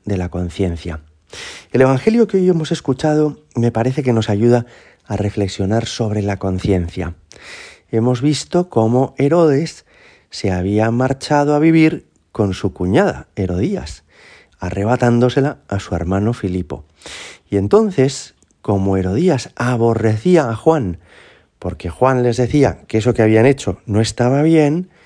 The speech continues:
Herodías le hace saber a Herodes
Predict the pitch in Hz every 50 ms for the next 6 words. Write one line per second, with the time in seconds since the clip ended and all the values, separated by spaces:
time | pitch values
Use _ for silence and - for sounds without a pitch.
0 | _ - - - - - _ _ _ _ _ - - 104 110 123 147 175 185 165
1 | 151 139 147 165 180 - - - - _ _ _ _ _ _ - 110 101 104 110
2 | 110 - 127 117 - 123 117 123 135 135 120 110 98 _ _ _ _ _ _ _
3 | _ _ - 80 85 90 95 107 123 135 127 110 107 113 127 - - - -